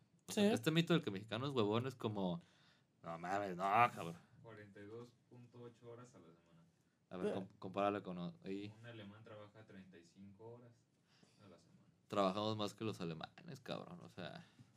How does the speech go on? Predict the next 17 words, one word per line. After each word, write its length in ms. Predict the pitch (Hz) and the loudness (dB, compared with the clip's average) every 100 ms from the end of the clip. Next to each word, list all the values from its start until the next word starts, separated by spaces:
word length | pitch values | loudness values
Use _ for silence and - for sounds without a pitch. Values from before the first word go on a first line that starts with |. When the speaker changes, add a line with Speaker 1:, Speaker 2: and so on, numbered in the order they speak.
| - | -20
Speaker 1:
que 80 | 90 | -18
potencias 460 | - 85 90 95 113 | -14 -10 -10 -8 -8
mundial. 420 | 107 - 58 - | -6 -4 -6 -4
Speaker 2:
No, 160 | 247 302 | -2 -2
sí. 260 | - 277 - _ _ | 0 -2 -2 _ _
Speaker 3:
Según 180 | - 220 | -6 4
Speaker 2:
Y 60 | |
a 80 | 226 | 6
Speaker 3:
datos 180 | 226 220 | 6 2
Speaker 2:
lo-, 60 | - | -2
Speaker 3:
de 60 | |
Speaker 2:
sa- 80 | 233 | -6
Speaker 1:
Indeed. 220 | - - - _ _ _ _ 90 | -6 -18 -20 _ _ _ _ -10
Indeed, 400 | 82 87 90 85 _ _ - | -8 -4 -4 -6 _ _ -4
según 140 | - | -2
Speaker 2:
Sí. 80 | 220 | 2
Speaker 1:
datos. 160 | 202 | 2